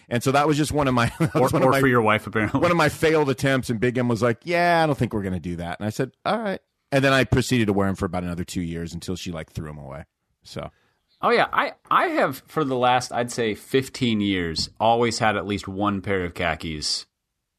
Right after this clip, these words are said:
Speaker 2: in the rotation. And by rotation, I mean somewhere between once a month and,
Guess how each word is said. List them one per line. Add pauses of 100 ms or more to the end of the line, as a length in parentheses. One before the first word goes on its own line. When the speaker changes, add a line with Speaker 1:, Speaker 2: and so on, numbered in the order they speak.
(460)
Speaker 2:
in
the
rotation.
And
by
rotation,
I
mean (100)
somewhere
between
once
a
month
and,